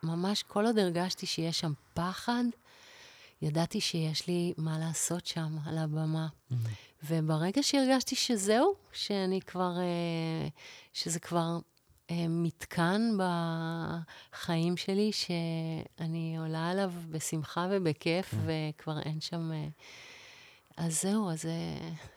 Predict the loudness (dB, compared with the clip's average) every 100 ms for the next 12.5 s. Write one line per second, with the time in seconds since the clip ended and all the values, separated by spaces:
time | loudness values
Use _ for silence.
0 | -20 -6 -4 -2 -4 -6 -12 -12 0 2
1 | 2 -2 -6 -6 _ 4 6 6 4 4
2 | 2 -4 -20 -8 0 2 2 -2 -12 -10
3 | -6 -2 2 4 2 -2 -8 -4 -4 -4
4 | -8 -20 -20 -20 -20 -20 -20 -20 -20 -6
5 | -2 -2 -4 -10 -20 -20 -14 -4 -2 0
6 | 2 4 6 6 4 0 -4 -10 -18 -20
7 | -6 -2 0 0 0 0 0 0 0 0
8 | 0 -2 0 2 2 0 -6 -14 -18 -12
9 | -2 0 0 0 -2 -2 4 6 8 8
10 | 6 4 6 8 8 6 8 8 8 6
11 | 4 2 2 4 4 4 4 6 6 6
12 | 6 6 6 6